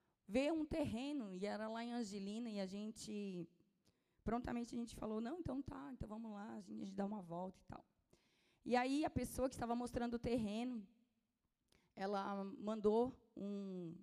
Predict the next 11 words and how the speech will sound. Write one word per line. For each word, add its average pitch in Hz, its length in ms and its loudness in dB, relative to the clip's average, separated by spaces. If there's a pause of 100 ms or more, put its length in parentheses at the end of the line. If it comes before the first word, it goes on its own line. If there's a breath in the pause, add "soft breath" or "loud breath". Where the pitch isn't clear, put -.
(720 soft breath)
pelo 214 160 2
WhatsApp 214 640 2
uma 220 100 2
localização. 214 920 0 (1200 soft breath)
E 233 140 4
a 269 100 6
gente 339 240 0
foi 294 240 4
acompanhando 277 640 0
aquela 226 240 -2
localização. 214 920 -2